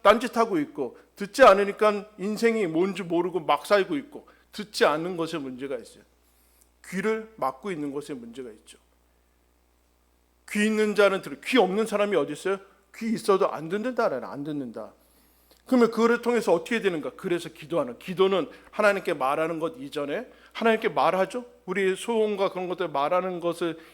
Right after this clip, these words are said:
이전에 하나님의 말씀을 들으면 해결된다, 이런 얘기하는 거예요.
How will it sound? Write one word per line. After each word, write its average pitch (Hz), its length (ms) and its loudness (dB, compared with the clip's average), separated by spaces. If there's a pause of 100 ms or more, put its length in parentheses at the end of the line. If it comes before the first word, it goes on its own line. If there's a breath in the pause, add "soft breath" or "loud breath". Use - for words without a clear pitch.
(120 loud breath)
이전에 185 680 4 (760 soft breath)
하나님의 254 460 8
말씀을 220 480 4
들으면 254 580 4 (340)
해결된다, 196 760 2
이런 196 300 -4
얘기하는 151 440 -6
거예요. 107 460 -14